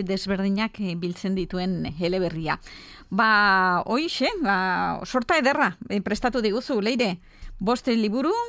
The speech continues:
eh, denak oso interesgarriak, ederrak, eta hortxe dugu aukera orain, eh, ba, hoietaz guztietaz, eh, gozatzeko.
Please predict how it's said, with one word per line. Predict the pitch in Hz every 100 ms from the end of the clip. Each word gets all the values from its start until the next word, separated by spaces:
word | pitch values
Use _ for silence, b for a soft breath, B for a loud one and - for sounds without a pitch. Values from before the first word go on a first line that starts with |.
| 453
eh, | - 208 208 202 196 196 190
denak | 175 190 196 220 220
oso | 233
interesgarriak, | 208 208 196 190 214 247 349 269
ederrak, | - 202 220 277 403 - - -
eta | 190 196 214 170
hortxe | - 214
dugu | 180 180 185
aukera | 180 175 196 180
orain, | 185 220 233
eh, | 202
ba, | 180 170 170
hoietaz | 175 175 170 165
guztietaz, | 175 170 180 170 175 -
eh, | 180
gozatzeko. | 160 165 170 - 156 156